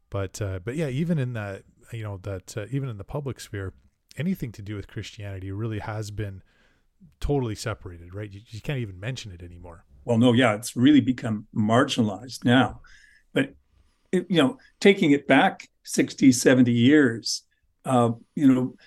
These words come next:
Speaker 2: taking it back pre-Vatican two, you know, a lot of people say, "Well, you know, before Vatican two, things were so much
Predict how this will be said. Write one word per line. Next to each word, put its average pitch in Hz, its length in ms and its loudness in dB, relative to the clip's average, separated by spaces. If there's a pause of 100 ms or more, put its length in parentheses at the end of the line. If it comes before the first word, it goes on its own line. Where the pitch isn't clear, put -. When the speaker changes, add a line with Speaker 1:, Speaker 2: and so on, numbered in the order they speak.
(320)
Speaker 2:
taking 226 360 4
it 156 160 8
back 147 280 6
pre-Vatican 139 640 4
two, 147 220 2
you 120 100 4
know, 135 100 4
a - 20 4
lot 135 180 2
of 135 60 -8
people 127 240 -8
say, 123 180 0
"Well, 120 340 4
you 151 60 0
know, 127 180 2 (440)
before 139 340 2
Vatican 123 540 4
two, 127 420 4 (560)
things 180 280 2
were 131 120 2
so 151 260 4
much 139 440 2